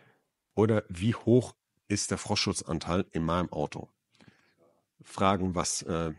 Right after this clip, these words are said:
bezüglich der Sorten? Schreibt uns eine WhatsApp, ruft uns an, Fahrzeugschein zur Hand und wir helfen euch da. Und wenn ihr sagt, „Ich möchte wissen, wie hoch der Frostschutzanteil, äh, an meinem Auto ist“, dann kommt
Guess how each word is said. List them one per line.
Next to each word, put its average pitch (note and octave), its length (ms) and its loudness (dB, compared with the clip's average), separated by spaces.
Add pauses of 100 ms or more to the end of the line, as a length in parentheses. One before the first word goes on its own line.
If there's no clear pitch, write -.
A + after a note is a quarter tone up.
bezüglich - 480 -6
der C#2+ 140 -4
Sorten? F#3+ 600 0 (680)
Schreibt - 320 2
uns G#2+ 160 2
eine E2 220 -2
WhatsApp, - 560 -2 (260)
ruft G2 320 -2
uns D#2 180 -8
an, D#3 320 -2 (460)
Fahrzeugschein E2+ 680 -4
zur - 180 -6
Hand C3+ 340 0 (760)
und F2 200 -4
wir D2+ 100 -2
helfen A2+ 280 0
euch D3 180 0
da. D#3+ 240 -2 (840)
Und G2 140 2
wenn G2+ 120 4
ihr F#2+ 80 4
sagt, F2+ 180 0
„Ich F#2+ 100 0
möchte G2+ 300 2
wissen, F#2+ 240 0
wie E2+ 60 0
hoch F#2+ 140 0
der C#2+ 120 -6
Frostschutzanteil, A#2 1000 0 (140)
äh, G2 160 -2
an F#2 160 -4
meinem F2+ 180 2
Auto F2+ 300 -2
ist“, E2 280 -4 (520)
dann E2 300 -2
kommt G2 380 0